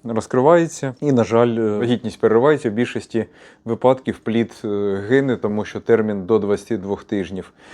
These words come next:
Або це ранні передчасні пологи після двадцяти двох тижнів. Інколи дитина виживає, але все одно має достатньо, е, складні прогнози для життя. Тобто це така велика трагедія, в такому,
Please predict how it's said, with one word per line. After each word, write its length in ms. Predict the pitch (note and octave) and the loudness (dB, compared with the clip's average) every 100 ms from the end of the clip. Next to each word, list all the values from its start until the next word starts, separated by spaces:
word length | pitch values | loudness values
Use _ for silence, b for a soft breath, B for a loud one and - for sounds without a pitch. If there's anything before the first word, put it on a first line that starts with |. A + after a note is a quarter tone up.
| B | B
Або 220 | A#2 A2+ B2+ | 0 2 2
це 180 | A#2+ | 2
ранні 280 | A2 G#2+ G2+ | 0 0 -2
передчасні 580 | F2+ G2 - A2 - G#2 | -2 -4 0 -2 -2 -6
пологи 440 | G2 A#2+ D#3+ D3 | -2 0 0 -2
після 280 | - C3 C#3+ | -4 -4 -2
двадцяти 360 | B2 B2 - B2 | -2 -2 -2 -4
двох 220 | A2+ A2 | -4 -4
тижнів. 420 | A#2+ A2+ G#2+ G2 | -2 -2 -2 -4
Інколи 320 | A2+ A#2 A2+ G#2 | -4 0 2 0
дитина 340 | G2+ A2+ G#2 | -2 -4 -4
виживає, 520 | F#2+ F2+ G#2+ C#3 C3 | -4 -4 0 0 2
але 220 | G2+ A2+ A#2 B B B | 0 0 -2 B B B
все 120 | - | -4
одно 180 | G#2 A#2+ | -2 0
має 220 | A#2+ A2 | 2 2
достатньо, 800 | G2+ G2 A2+ G#2+ A2 G#2 E2 G2 - | 0 -2 -2 0 -2 -2 -4 -8 -12
е, 40 | _ | _
складні 420 | - B2+ A#2+ B2 | -2 2 4 2
прогнози 640 | - A2 A2 G2+ F2+ F#2+ E2+ - | 0 -2 -2 -4 -6 -8 -14 -10
для 200 | A2 G#2+ | 2 2
життя. 380 | G#2+ G2+ F#2+ E2+ | 2 -4 -4 -4
Тобто 300 | G2+ F2 A2 | -4 -4 -2
це 140 | C3 | 0
така 240 | A2+ G#2+ G2+ | 0 2 2
велика 360 | B2 A2 G#2 | 2 2 0
трагедія, 600 | - A2 C3 D#3+ C3+ B2 | 0 -2 -2 -4 -2 -2
в 80 | A2 | -2
такому, 500 | - - G#2+ G2+ F#2 | -6 -4 -2 -2 -6